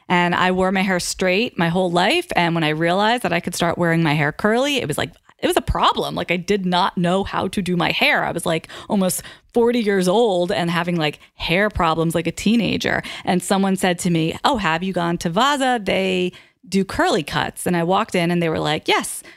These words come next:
we do curly cuts. Here is how you cut curly hair. Here's why we do it this way.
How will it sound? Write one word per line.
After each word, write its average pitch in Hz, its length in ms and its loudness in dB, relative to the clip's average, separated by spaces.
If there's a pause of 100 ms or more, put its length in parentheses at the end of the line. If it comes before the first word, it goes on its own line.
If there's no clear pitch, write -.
(200)
we 165 100 2
do 190 100 0
curly 415 280 0
cuts. - 260 -2 (160)
Here 185 240 0
is 202 120 -2
how 202 200 0
you 254 140 0
cut - 180 -4
curly 294 320 -2
hair. 294 280 0
Here's 170 300 -4
why 190 220 2
we 294 140 0
do 160 160 0
it - 100 -4
this - 220 -4
way. 147 240 0